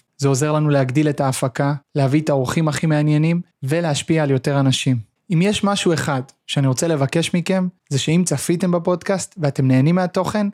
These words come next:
בבקשה לחצו על כפתור העוקב. תודה רבה. בתמורה,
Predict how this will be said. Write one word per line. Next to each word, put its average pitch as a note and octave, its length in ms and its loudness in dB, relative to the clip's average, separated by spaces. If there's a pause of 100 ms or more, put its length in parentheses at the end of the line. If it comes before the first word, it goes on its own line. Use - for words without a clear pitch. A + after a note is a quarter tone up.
(160)
בבקשה C3+ 760 0
לחצו D#3+ 420 -2
על D#3 80 0
כפתור C#3 380 0
העוקב. B2+ 340 0 (260)
תודה D3 500 0
רבה. B2+ 300 2 (380)
בתמורה, D3 520 2